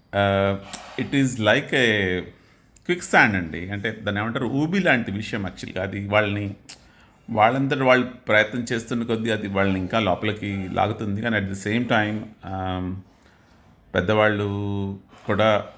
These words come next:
they will not be able to communicate very well to those people. అంటే, ఆ, అలాంటి వాళ్ళని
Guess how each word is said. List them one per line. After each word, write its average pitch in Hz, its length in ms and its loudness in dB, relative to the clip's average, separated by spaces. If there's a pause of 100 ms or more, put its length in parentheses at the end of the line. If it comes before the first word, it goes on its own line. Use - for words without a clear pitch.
(220)
they 104 160 2
will 92 120 0
not 101 140 -2
be 104 100 0
able 98 180 -2
to 110 280 -2 (240)
communicate 98 500 0
very 98 200 -2
well 104 200 0
to 101 120 -4
those 101 180 -2 (100)
people. 98 400 -2 (260)
అంటే, - 260 -6 (680)
ఆ, 101 60 0
అలాంటి 98 400 0
వాళ్ళని 107 520 0